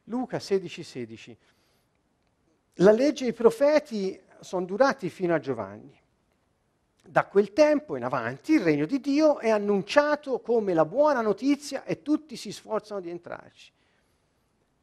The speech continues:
Qu-, qual è la cosa che mi ha portato a prendere questo passo? Guardate, tutti si sforzano di entrarci.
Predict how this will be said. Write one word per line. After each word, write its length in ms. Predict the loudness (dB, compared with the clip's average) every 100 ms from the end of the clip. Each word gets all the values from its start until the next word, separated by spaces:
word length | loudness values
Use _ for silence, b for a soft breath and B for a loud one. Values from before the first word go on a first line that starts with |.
| _ _ _ _
Qu-, 240 | -10 -10
qual 180 | -2 4
è 220 | 6 6 2 -4
la 140 | 0 0
cosa 480 | 2 0 2 0 0 b b
che 140 | -2
mi 100 | 2
ha 60 | 2
portato 380 | 2 2 2 2
a 40 |
prendere 400 | 2 2 2 -2
questo 300 | -4 -8 -8
passo? 420 | -6 -6 -8 -6
Guardate, 560 | -2 2 2 2 0 -10 b b
tutti 500 | 4 4 4 0 -6
si 200 | -4 -6
sforzano 640 | -10 -2 4 4 2 -2 -2
di 100 | -2
entrarci. 720 | -4 -2 0 -2 -6 -18